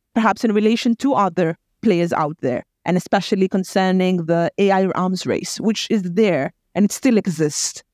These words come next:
when it comes to digital sovereignty and supremacy. So definitely pivotal years for A I, and will be very interesting to see this range between the more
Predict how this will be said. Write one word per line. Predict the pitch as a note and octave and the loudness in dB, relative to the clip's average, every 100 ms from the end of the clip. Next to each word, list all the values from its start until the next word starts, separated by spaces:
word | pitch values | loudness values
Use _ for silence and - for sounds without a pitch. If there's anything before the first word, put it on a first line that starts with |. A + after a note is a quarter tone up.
| _ - | _ 0
when | F#3 | 0
it | F3+ | 0
comes | - G3 - | 0 -2 -2
to | E3+ | 0
digital | B3+ - A#3 | 0 2 -2
sovereignty | A3+ G#3+ F#3+ G#3 G3+ | 0 0 0 -2 -2
and | F#3+ | -4
supremacy. | F#3+ - E3+ E3 E3 - G3+ - _ _ - | -6 -4 -2 -2 -4 -2 -2 -4 _ _ -2
So | C4+ | 0
definitely | A3 D4 G4+ G4 E4+ - _ | 2 2 2 0 2 0 _
pivotal | D#4 B3+ - C4 | 0 0 0 0
years | G#3 G#3+ G3+ - - _ | 2 2 2 -2 -8 _
for | - E3+ | -2 0
A | G3 F#3+ | 2 2
I, | F#3 G3 F#3+ | 2 2 2
and | F3 D3+ D#3+ D#3+ - | 0 0 -2 -4 -2
will | G#3+ | 0
be | G3 | 2
very | F#3+ G3+ | 2 4
interesting | A#3+ A#3 - A3+ | 2 0 0 -2
to | G#3+ | -2
see | - A#3+ | -2 0
this | G#3 G3 - - - _ _ - | 2 0 -2 -8 -14 _ _ -6
range | F3+ F#3+ G#3+ A#3 G3+ D#3+ E3+ | 0 2 2 2 2 0 -2
between | E3 - G#3 G3+ F#3 F3 - _ _ _ _ - | -4 -2 2 2 2 0 -6 _ _ _ _ -6
the | E3+ D#3+ F3+ | -4 0 2
more | F#3 F#3 F3+ F3+ F3 E3+ | 2 2 2 2 0 -2